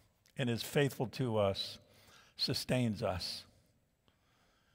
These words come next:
And so in the next thirty days, we'll have a room ready for prayer. Twelve, fourteen hours a day. I don't know all the details yet,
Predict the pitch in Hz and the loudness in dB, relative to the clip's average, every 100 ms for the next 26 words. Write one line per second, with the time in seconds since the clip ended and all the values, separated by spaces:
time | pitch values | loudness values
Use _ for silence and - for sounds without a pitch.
0 | _ _ _ _ _ _ _ _ _ _ | _ _ _ _ _ _ _ _ _ _
1 | _ _ _ _ _ 123 160 143 143 165 | _ _ _ _ _ -2 2 2 4 2
2 | 170 - 160 147 123 113 110 101 123 143 | 0 0 0 2 4 4 4 0 0 2
3 | 127 127 117 110 117 107 98 101 104 113 | 4 4 4 2 2 0 0 -2 -2 2
4 | 107 95 95 90 - 101 - 92 90 - | 2 2 -4 -8 -10 -10 -6 -8 -8 -14
5 | - _ _ _ _ _ _ _ _ _ | -20 _ _ _ _ _ _ _ _ _
6 | _ _ _ _ _ _ _ _ _ _ | _ _ _ _ _ _ _ _ _ _
7 | _ _ - 120 117 - 110 101 104 98 | _ _ -4 0 0 -2 -4 -2 -2 -2
8 | 98 95 87 92 98 135 165 131 117 110 | -4 -6 -8 -8 -6 -2 -2 0 0 0
9 | 98 98 110 135 120 107 120 131 | 0 -4 -4 -2 -2 -2 0 0